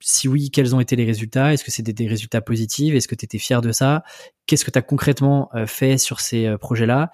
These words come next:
Est-ce qu'il y a des choses que t'aurais mieux faites ? Là, déjà, ça te donne un, un pêle-mêle de à la fois tout ce que tu maîtrises,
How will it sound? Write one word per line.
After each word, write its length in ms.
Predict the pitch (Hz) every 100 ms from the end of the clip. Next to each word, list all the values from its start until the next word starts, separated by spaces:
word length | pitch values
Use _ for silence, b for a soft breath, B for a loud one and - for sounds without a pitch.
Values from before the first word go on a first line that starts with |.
| b
Est-ce 160 | -
qu'il 80 | 131
y 40 | 117
a 20 |
des 20 |
choses 180 | - 139
que 80 | 131
t'aurais 180 | 117
mieux 120 | 113 107
faites ? 200 | - _ _ B B B
Là, 80 | 147
déjà, 220 | 135 156
ça 140 | - 131
te 40 |
donne 140 | 123
un, 160 | 113 110
un 120 | 117
pêle-mêle 540 | 107 139 139 147 170 143 b b b
de 260 | 123 117 117
à 80 | 143
la 100 | 147
fois 400 | - 160 151 - _ -
tout 100 | 170
ce 60 |
que 80 | 123
tu 180 | - 110
maîtrises, 580 | 127 - 147 139 117